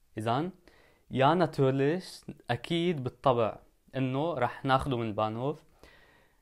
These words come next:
Wir holen ihn mit meinem Auto ab. سوف نأخذه بسيارتي. إذن، abholen هو فعل منفصل.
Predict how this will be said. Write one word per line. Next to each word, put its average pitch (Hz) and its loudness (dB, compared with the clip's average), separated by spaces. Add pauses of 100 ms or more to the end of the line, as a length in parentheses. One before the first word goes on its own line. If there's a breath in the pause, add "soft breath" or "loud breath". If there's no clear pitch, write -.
(180 soft breath)
Wir 131 2
holen 160 4
ihn 139 0
mit 123 -8
meinem 147 0
Auto 143 -2
ab. 107 -6 (440)
سوف 156 4
نأخذه 147 2 (340)
بسيارتي. 123 0
إذن، 117 -2
abholen 127 -2
هو 123 2
فعل 120 2
منفصل. 117 -6